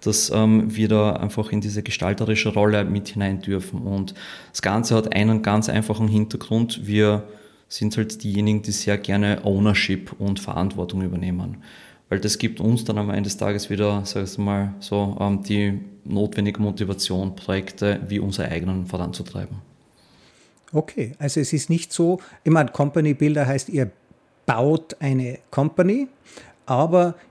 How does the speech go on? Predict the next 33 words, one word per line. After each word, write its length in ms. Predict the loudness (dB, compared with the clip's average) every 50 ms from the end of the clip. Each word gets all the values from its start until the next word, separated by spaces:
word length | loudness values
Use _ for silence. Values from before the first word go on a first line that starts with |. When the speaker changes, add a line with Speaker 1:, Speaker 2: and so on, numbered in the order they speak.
| _ 2
Speaker 2:
ihr 100 | 2 4
sagt 280 | 4 4 2 2 2
nicht 120 | 0 2 2
einfach 260 | 2 2 2 0 -2
so, 200 | 2 2 2 4
da 180 | 4 2 4
hast 280 | 4 4 2 2 4 4
du, 200 | 6 6 6 2 -2 -16 -20 _ _ _ -2 2
äh, 40 |
äh, 500 | 4 4 6 4 4 2 0 0 0 0
auf 160 | 0 0 -2 0
Gedeih 260 | 0 2 2 2 2
und 120 | 2 0
Verderb, 340 | -2 0 2 2 2 2 2
jetzt 160 | 0 0 0
ist 160 | -2 -2 0
fertig, 440 | 2 2 2 2 4 4 2 2 2
also 200 | 0 -4 -2 -2
nicht 240 | 0 -2 -2 -2 -2
nur 80 | -2 -2
die 100 | -2 -2
Software, 380 | -2 -2 -2 -2 -2 -4 -4
sondern 320 | -2 -2 -2 -2 -2 -2 -4
auch 160 | -6 -8 -6
die, 320 | -4 -4 -2 -2 -4 -4
die 160 | -6 -8 -8
Geschäftsprozesse 840 | -6 -2 0 0 -2 -2 -2 -2 -2 0 2 2 2 2 2 0 0 0
rundherum, 600 | 0 0 0 0 0 0 2 2 2 2 0 -2 -6 -12 -20 -20 -20 _
sondern 760 | -8 -2 -2 0 0 0 0 0 0 0 0 0 -2 -4 -6 -8 -10
seid 280 | -8 -4 -4 -4 -2 -2
ihr 80 | -2 -2
dann 180 | -2 -4 -4
auch 240 | -4 -4 -4 -6 -8